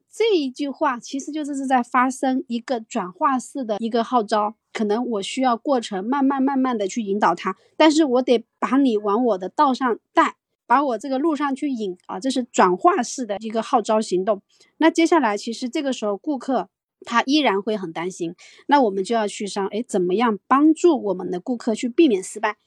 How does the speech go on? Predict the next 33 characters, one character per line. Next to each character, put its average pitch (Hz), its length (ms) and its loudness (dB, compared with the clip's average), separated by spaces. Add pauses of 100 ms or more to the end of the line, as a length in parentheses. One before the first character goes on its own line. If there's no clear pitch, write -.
(400)
每 247 180 8
一 262 80 2
个 370 200 4
人 240 180 2
其 285 140 -8
实 294 200 -4
这 349 160 -2
里 285 120 0
面 233 120 -4
有 240 100 -4
讲 202 220 -6
到 220 80 -6
一 247 60 -6
个 254 100 -6
点， 208 140 -8
就 226 60 -12
是 277 100 -6 (100)
我 208 100 -4
们 302 220 6
人 226 320 0
其 - 180 -2
实 339 140 4
很 175 320 0
害 - 220 4
怕 226 280 2
失 240 280 -12
去 269 240 -4
的。 - 180 -10 (440)
比 - 80 -6
如 262 60 8
说 320 100 8
移 254 140 8
动， 294 260 6